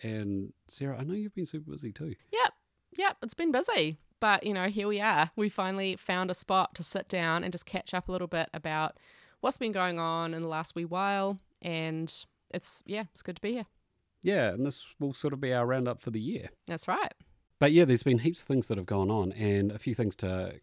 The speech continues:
Speaker 1: catch up on. So I think the thing I would like to sort of include in our roundup is since we last dropped a podcast,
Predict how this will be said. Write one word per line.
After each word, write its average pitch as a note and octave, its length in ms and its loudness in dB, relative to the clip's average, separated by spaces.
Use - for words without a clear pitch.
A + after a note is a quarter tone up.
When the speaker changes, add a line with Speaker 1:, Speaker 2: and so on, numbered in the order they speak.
Speaker 1:
catch - 200 -4
up D#3 160 -4
on. - 300 -8
So A2+ 520 4
I - 60 0
think - 320 0
the A#2+ 300 -8
thing G2 400 0
I A2 140 0
would F#3 100 4
like G2+ 260 -2
to F2 460 -4
sort G2 240 -6
of F2+ 60 -8
include G2+ 440 -2
in F#2 140 0
our F2 120 -4
roundup F#2+ 480 -4
is F#2 160 -8
since - 680 -8
we F#2+ 120 -2
last G2 540 -4
dropped - 240 -6
a - 20 -14
podcast, F2 520 -8